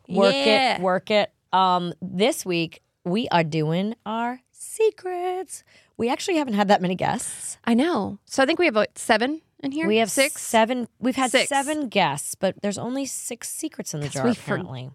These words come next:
Speaker 2: forgot.
Speaker 1: We forgot to ask somebody. We were a little, we were a little lazy.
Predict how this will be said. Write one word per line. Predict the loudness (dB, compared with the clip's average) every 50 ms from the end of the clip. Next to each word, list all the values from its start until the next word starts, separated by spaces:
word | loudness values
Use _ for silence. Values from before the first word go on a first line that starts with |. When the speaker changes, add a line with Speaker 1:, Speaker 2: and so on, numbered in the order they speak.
| _ -10
Speaker 2:
forgot. | -8 -6 -6 -6 -6 -6 -8 -10 -12 _ -8 -6
Speaker 1:
We | -6
forgot | -6 -2 -2 -2 -2 -2
to | -4 -4
ask | -4 -4 -4 -6
somebody. | -6 -6 -6 -4 -4 -4 -6 -6
We | -6 -6 -6
were | -4 -4 -4
a | -4 -4
little, | -4 -4 -4 -6 -6 -6 -8 -10 -8
we | -6 -4
were | -2 0
a | 0 0
little | 0 0 -2 -2 0
lazy. | 0 2 2 0 0 -2 -6 -8 -10 -12